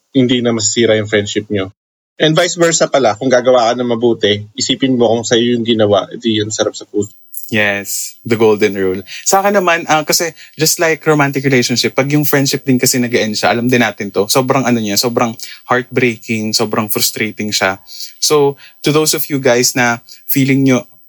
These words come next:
Speaker 2: I mean, nasa situation kayo na sobrang bigat ngayon because, um, a, a relationship with the, uh, with your other friends, nag-end siya, isipin nyo na lang din na, just like romantic relationship,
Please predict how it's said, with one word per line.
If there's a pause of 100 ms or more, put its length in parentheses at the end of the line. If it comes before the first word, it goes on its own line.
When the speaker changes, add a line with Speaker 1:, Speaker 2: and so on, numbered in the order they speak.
Speaker 2:
I
mean,
nasa
situation
kayo
na
sobrang
bigat
ngayon
because, (340)
um,
a,
a
relationship
with
the,
uh,
with
your
other
friends, (560)
nag-end
siya, (400)
isipin
nyo
na
lang
din
na,
just
like
romantic
relationship,